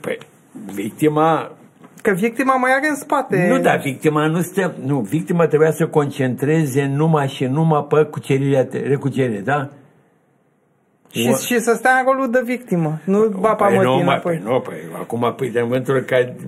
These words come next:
Speaker 1: tu dai cu drone, zice: "Stai, bă, puțin, că deja victima nu e victimă, e război." Plus prostia occidentalilor, care, în loc să fie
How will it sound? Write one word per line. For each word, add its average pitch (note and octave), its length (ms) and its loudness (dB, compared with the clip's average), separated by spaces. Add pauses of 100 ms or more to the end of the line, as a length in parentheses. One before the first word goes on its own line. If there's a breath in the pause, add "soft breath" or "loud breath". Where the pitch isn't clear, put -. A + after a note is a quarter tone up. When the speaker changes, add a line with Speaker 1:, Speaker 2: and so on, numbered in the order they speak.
(300)
Speaker 1:
tu C3+ 140 -4
dai C3 220 2
cu B2+ 120 -6
drone, C3 460 0
zice: B2+ 240 -4
"Stai, B2+ 200 2
bă, C#3+ 120 0
puțin, E3+ 360 -2
că G#2+ 100 -4
deja A2+ 540 0 (140)
victima A#2 460 -4
nu E3+ 80 0
e A3 100 4
victimă, B2+ 420 -4 (120)
e B2+ 100 0
război." D3 460 0 (540 loud breath)
Plus F3+ 560 2 (540 soft breath)
prostia C#3+ 560 2
occidentalilor, C#3+ 840 0
care, B2+ 280 0
în B2+ 100 -2
loc C#3 200 2
să - 240 -2
fie C3+ 320 -6